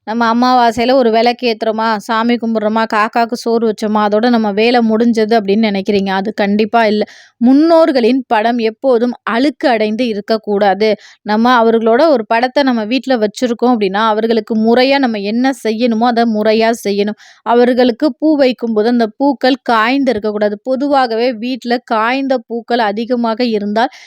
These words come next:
எதிர்மறை ஆற்றல்கள் அதிகமாகும். இதனால் நம் வீட்டில் நல்ல எண்ணங்கள் அல்லாது கெட்ட எண்ணங்கள், ஒரு தீய சக்தி, இது அனைத்தும் நம் வீட்டில் எளிதாக பரவக்கூடும்.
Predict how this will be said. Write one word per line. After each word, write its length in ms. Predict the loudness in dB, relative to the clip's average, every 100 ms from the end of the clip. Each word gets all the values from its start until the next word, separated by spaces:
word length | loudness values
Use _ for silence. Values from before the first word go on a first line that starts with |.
| _
எதிர்மறை 920 | 0 0 2 2 2 2 2 0 0 0
ஆற்றல்கள் 540 | -2 -2 -2 0 -2 -2
அதிகமாகும். 800 | -2 -6 -2 -2 0 -2 -2 -6 -8 -20 -12
இதனால் 420 | -2 0 2 2
நம் 300 | 0 0 -2
வீட்டில் 600 | 0 0 0 0 0 -2 _ -12
நல்ல 480 | -6 -2 2 2 2
எண்ணங்கள் 600 | 0 -2 -2 -2 -2 0
அல்லாது 360 | 0 0 -2 -4
கெட்ட 420 | -2 -4 -4 -2
எண்ணங்கள், 640 | 0 0 0 -2 -2 -2 0
ஒரு 280 | 0 0 0
தீய 380 | 0 2 2 2
சக்தி, 560 | 0 -4 -6 -4 -2 -4 -8 _
இது 180 | -4 -2
அனைத்தும் 460 | 0 0 0 -2 0
நம் 160 | -2
வீட்டில் 340 | 0 -2 -2 0
எளிதாக 640 | 2 2 2 2 0 -4 -2 -2
பரவக்கூடும். 720 | 0 0 -2 -2 -4 -2